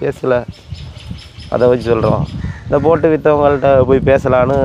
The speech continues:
நம்பியானவருக்கு கிராமத்து கூட்டத்துக்கு போயிருந்தோம். அங்க என்னன்னாக்கா, ஒரு ரெண்டு பேரை, ரெண்டு பார்ட்டியும் வச்சுக்கிட்டு தான் பேசணும், போட்ல எந்த ஃபால்ட்டும் இல்ல அப்படின்னு அவங்க சொன்னாங்க. நீங்க எங்கேயாவது எடுத்துட்டு போய் நாலஞ்சு கடல்ல எடுத்துட்டீங்க, எங்கேயாவது நீங்க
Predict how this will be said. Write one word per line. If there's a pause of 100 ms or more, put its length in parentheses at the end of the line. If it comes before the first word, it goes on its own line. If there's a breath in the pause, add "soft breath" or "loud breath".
நம்பியானவருக்கு
கிராமத்து
கூட்டத்துக்கு
போயிருந்தோம். (1080)
அங்க (100)
என்னன்னாக்கா, (120)
ஒரு
ரெண்டு
பேரை, (240)
ரெண்டு
பார்ட்டியும்
வச்சுக்கிட்டு
தான்
பேசணும், (220)
போட்ல
எந்த
ஃபால்ட்டும்
இல்ல (1200)
அப்படின்னு
அவங்க
சொன்னாங்க. (880)
நீங்க (120)
எங்கேயாவது
எடுத்துட்டு
போய்
நாலஞ்சு
கடல்ல
எடுத்துட்டீங்க, (200)
எங்கேயாவது
நீங்க